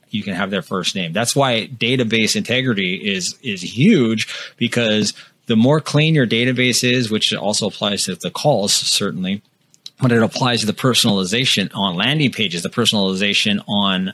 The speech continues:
emails. Y-, y-, you can even personalize nowadays with automation capabilities. You can personalize in the copy very specific to previous conversation that has taken place if we so choose. So there's a lot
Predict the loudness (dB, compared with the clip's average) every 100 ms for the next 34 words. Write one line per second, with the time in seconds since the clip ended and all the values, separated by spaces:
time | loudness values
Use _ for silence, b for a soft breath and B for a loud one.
0 | -4 2 4 4 2 -2 -4 B B B
1 | B -2 0 2 2 2 2 2 4 2
2 | 0 0 2 4 2 2 0 0 0 0
3 | 2 2 2 2 0 -2 -4 -6 -6 -6
4 | -2 0 0 0 0 0 0 -4 -4 -4
5 | -4 -2 2 2 2 0 -2 B B B
6 | B 2 2 4 0 0 0 2 2 2
7 | 0 0 -2 -4 _ _ _ -2 0 0
8 | 0 0 0 0 0 2 2 2 2 2
9 | 2 0 -2 -2 0 0 0 -2 0 0
10 | 0 0 0 0 -2 -2 -4 -4 -2 2
11 | 2 2 -2 0 0 0 0 -2 -2 -6
12 | -8 B B -2 2 4 4 2 0 -2
13 | 2 4 6 4 4